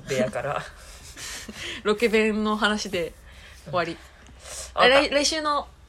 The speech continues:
Speaker 2: 告知をじゃあお願いします。
Speaker 1: はい、えーと。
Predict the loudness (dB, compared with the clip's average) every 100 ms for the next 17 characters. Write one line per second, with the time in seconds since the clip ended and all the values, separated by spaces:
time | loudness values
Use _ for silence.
0 | -12 -8 -8 -8 0 0 4 4 4 2
1 | -2 -2 -4 -4 -6 2 2 2 -2 6
2 | 8 8 4 2